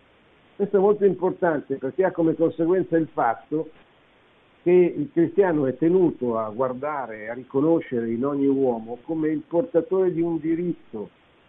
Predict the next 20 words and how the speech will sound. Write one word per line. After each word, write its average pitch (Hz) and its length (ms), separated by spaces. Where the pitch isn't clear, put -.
che 160 100
non 175 180
è, 190 380
eh, - 220
con-, 139 280
che 147 120
non 151 180
gli 160 120
è 214 120
concesso 147 880
dallo 110 380
Stato, 92 320
ma 120 160
che 139 120
è 151 240
un, 120 240
un 117 200
diritto 120 640
nativo, 117 520
originario. 104 580